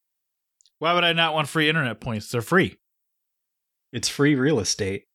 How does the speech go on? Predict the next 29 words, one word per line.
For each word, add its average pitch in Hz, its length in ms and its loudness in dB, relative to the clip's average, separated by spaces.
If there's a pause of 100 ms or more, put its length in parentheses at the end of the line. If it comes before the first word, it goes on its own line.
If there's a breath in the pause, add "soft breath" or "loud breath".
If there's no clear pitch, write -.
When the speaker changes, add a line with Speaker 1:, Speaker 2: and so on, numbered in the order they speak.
(360)
Speaker 1:
Yeah, 165 300 -2
I 190 400 2 (240)
don't, 120 100 -14 (1600 loud breath)
Speaker 2:
I 123 100 -2
don't, 117 180 -6 (100)
I 123 60 0
don't 107 160 0
get 107 160 -2
why 107 260 0 (380)
that's 107 260 -2
the 110 80 -6
trend, 104 480 -4
but 104 220 -4 (400)
good 123 220 0
for - 140 -4
you, 107 200 0
I 107 60 0
guess. 104 400 -2
Speaker 1:
I 202 120 -2
mean, 190 300 0
it's - 320 -4
like 160 200 -2
the 139 240 -2
"I 147 220 0
voted" 156 420 0
sticker, 151 800 -2 (1200)
the 143 200 0
other 143 260 2
shit, 151 400 0